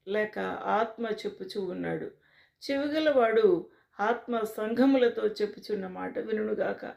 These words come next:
ఇది ఎఫెసు సంఘమునకు మాత్రమే కాదు, కానీ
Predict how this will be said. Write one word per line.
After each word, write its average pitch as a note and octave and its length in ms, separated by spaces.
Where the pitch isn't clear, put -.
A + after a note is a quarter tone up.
ఇది C4+ 200
ఎఫెసు B3+ 600
సంఘమునకు B3 720
మాత్రమే A3+ 480
కాదు, A3+ 320
కానీ C4 500